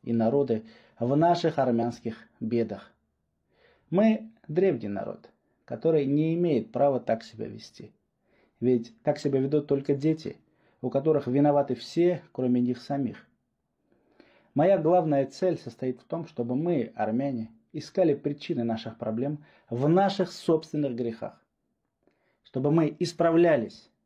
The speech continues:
Если мы хотим вернуть свои земли, которые не ограничиваются Арцахом на востоке, то мы обязаны взять ответственность за нашу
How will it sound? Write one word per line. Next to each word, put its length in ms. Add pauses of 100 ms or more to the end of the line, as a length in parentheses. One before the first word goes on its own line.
(840)
Если 180
мы 100
хотим 300
вернуть 340
свои 220
земли, 460 (340)
которые 400
не 240
ограничиваются 840
Арцахом 460
на 120
востоке, 540 (460)
то 100
мы 160
обязаны 500
взять 300
ответственность 560
за 140
нашу 420